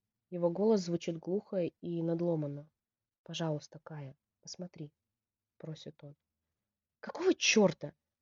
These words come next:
Почему от звука его голоса мне хочется плакать? Он будто рвёт мою душу снова и снова. Я поднимаю голову, и меня поражает, с каким сожалением он смотрит на меня.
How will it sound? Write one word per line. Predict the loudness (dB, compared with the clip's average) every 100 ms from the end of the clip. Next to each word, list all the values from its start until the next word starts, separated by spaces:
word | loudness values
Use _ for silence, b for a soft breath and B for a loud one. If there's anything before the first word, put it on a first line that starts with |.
| _
Почему | -6 -2 2 4
от |
звука | 4 2 2 0
его | -4 0
голоса | 6 8 8 4
мне | -2
хочется | -2 -6 -8 -10 -10 _
плакать? | -2 -2 -2 -10 -18 _ _ _ _ _ -4
Он | 0
будто | 0 0 0
рвёт | 4 4 4
мою | -2 0
душу | 0 -2 -4 -14 -16 _
снова | -2 2 4 2
и |
снова. | 0 -8 -10 -10 -16 _ _ _ _ _ _ _
Я | -2
поднимаю | 0 4 4 4
голову, | 6 6 8 6 4
и |
меня | 2 2
поражает, | -2 0 0 4 4 4
с | 2
каким | -6 -10 -8
сожалением | -6 -2 2 4 4 4 0
он | -4
смотрит | -6 -6 -6 -6 -14
на | -14
меня. | -14 -16